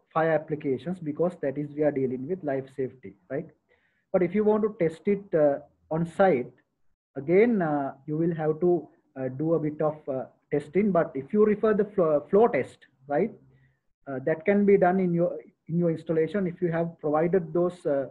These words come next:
requirements. Generally, in plant room, you need to have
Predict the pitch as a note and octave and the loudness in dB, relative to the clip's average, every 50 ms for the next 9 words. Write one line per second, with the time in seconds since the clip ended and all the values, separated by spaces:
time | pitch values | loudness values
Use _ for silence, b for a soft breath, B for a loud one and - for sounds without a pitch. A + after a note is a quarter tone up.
0 | - _ _ _ - D#3 D#3 - _ - D3+ - C#3+ B2 B2 B2+ D3 F#3+ - - | -10 _ _ _ -12 -12 -12 -6 _ 2 4 4 4 2 -2 -4 -4 -6 -8 -12
1 | _ _ _ _ _ _ _ - E3 E3 F3 F#3+ G#3+ A#3 A#3 G3+ F#3 E3+ D#3+ D#3+ | _ _ _ _ _ _ _ -2 -2 0 0 0 2 4 4 4 2 2 -2 -6
2 | D3+ - D#3+ D3+ D3+ D3+ D#3+ E3 E3 E3+ F3+ G#3 A3 F3+ E3 D#3+ D#3+ E3 E3 D#3+ | -6 -4 -2 0 0 0 -2 -4 -4 -2 -2 -2 -2 -2 -4 -4 -4 -6 -6 -8
3 | - E3 D#3 E3 E3+ F3 F#3 G#3 | -8 -8 -4 -4 -2 0 0 -2